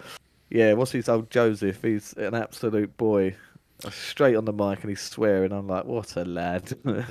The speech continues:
Speaker 2: he was
Speaker 1: He
Speaker 2: loving
Speaker 1: tells
Speaker 2: it.
Speaker 1: people to go out and get kids and that. You're like, "Right,
Speaker 2: <laughs>
Speaker 1: who's he snatching?"
Speaker 2: Yeah.
Speaker 1: Pissed out of his head, bless him.
Speaker 2: He probably was.
Speaker 1: Loves it.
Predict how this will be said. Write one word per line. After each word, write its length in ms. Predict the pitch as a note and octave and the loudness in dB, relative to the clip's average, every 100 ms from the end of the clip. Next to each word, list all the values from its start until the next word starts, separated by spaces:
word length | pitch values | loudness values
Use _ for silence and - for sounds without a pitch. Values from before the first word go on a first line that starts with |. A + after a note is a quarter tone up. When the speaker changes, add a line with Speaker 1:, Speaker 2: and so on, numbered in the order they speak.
| A#2 G#2+ | -4 -6
Speaker 2:
he 40 | |
was 120 | G#2+ G2 | -8 -2
Speaker 1:
He 60 | |
Speaker 2:
loving 160 | B2+ A#2 | 0 2
Speaker 1:
tells 260 | C3+ B2 | 2 2
Speaker 2:
it. 40 | - | 2
Speaker 1:
people 220 | C3 G#2 | -2 -2
to 80 | A#2 _ - - - - | -8 _ -20 -20 -20 0
go 180 | C#3 B2 | 6 8
out 160 | A#2+ A2 | 8 4
and 80 | A2+ | 0
get 220 | B2 - | -2 -2
kids 480 | - A#2+ A#2 - A2+ | 2 2 2 -6 -8
and 100 | A2+ | -2
that. 200 | A2+ - | -2 -2
You're 80 | G2 | -4
like, 180 | G#2 G#2 | -4 -2
"Right, 500 | A#2 G#2 F#2+ F#2+ A#2 | -2 2 4 2 2
Speaker 2:
<laughs> 140 | D3+ C#3+ | 0 4
Speaker 1:
who's 220 | F3 F#3+ | 6 6
he 100 | F#3 | 4
snatching?" 800 | - F3 C#3+ - - B2 A#2+ G#2+ | 0 4 4 4 0 4 4 2
Speaker 2:
Yeah. 380 | A#2 G#2+ G2+ G#2+ - - - | -6 -8 -8 -8 -10 -16 2
Speaker 1:
Pissed 340 | G3+ F3 - | 6 6 8
out 160 | D#3 B2+ | 8 8
of 60 | |
his 140 | C3 B2+ | 8 8
head, 200 | A#2+ - | 6 6
bless 340 | A#2 A#2 - | 2 2 0
him. 220 | A#2+ B2 A2+ | -2 -2 -8
Speaker 2:
He 80 | G#2 | -14
probably 380 | - - G2 G3 | -10 -10 -10 -8
was. 120 | D3+ | 0
Speaker 1:
Loves 340 | D3+ C3 - | 2 0 0
it. 260 | A2+ G#2 | 2 2